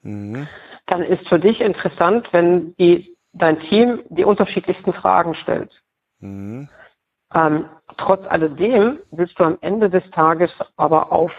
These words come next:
Speaker 2: deine Methode zurückkommen, ähm, weil du diese für erfahr-, weil du diese erfahren und geübt hast und weil du weißt, dass die funktioniert.
Speaker 1: Mhm. Richtig.
Speaker 2: Also die Kunst besteht dann irgendwie darin,
Speaker 1: Mhm.
Speaker 2: ähm, das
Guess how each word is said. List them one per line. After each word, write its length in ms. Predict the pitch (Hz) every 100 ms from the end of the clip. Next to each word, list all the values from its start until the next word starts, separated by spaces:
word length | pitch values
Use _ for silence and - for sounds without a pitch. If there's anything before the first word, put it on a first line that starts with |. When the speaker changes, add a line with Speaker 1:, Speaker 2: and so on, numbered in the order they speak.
| -
Speaker 2:
deine 380 | 170 160 180 208
Methode 460 | 180 - 185 196
zurückkommen, 800 | - 160 165 - - 147 160 320 - _ _ _ _ _ _ _
ähm, 340 | 165 160 165 -
weil 300 | 190 170 170
du 160 | 170 170
diese 440 | 165 170 202 202 196 -
für 280 | 185 185 -
erfahr-, 540 | 170 - 156 185 175
weil 200 | 170 170 165
du 80 |
diese 260 | 160 175 165
erfahren 460 | 147 - 208 214 185
und 120 | 151
geübt 340 | 170 233 254 196
hast 200 | 190 190
und 140 | 180
weil 100 | 170
du 120 | 165
weißt, 280 | 156 175 220
dass 100 | 180
die 80 | 190
funktioniert. 580 | 190 180 - 185 143 - _ -
Speaker 1:
Mhm. 460 | 104 104 113 156 - _ _ _ _ _ _ _ _ _ _ _ _ _ _ _ _ _ _ _ _ _ _ _ -
Richtig. 380 | 98 - - -
Speaker 2:
Also 160 | 156
die 180 | 156 156
Kunst 380 | - 196 226 -
besteht 340 | - - 180 180
dann 140 | 180
irgendwie 460 | 170 175 180 175 170
darin, 580 | 160 165 170 170 170 - - _ _ -
Speaker 1:
Mhm. 60 |
Speaker 2:
ähm, 260 | 160 156 160 - _ _ _
das 180 | - 156